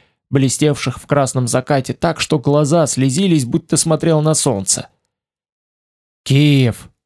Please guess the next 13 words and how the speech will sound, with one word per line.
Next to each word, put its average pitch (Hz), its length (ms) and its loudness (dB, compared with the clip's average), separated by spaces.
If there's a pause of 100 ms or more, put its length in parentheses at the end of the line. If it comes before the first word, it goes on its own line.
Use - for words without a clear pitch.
сказал 120 460 0
Олег 123 240 2
с - 80 -4
мрачной 123 460 -2
гордостью. 120 600 -6 (560)
"Стольный 160 400 2
град 151 280 0
Скифии?" 156 600 0 (920)
"Можешь 190 360 2
звать 180 300 2
Русью", 175 540 0 (140)
разрешил 120 560 -2
Олег. - 360 -10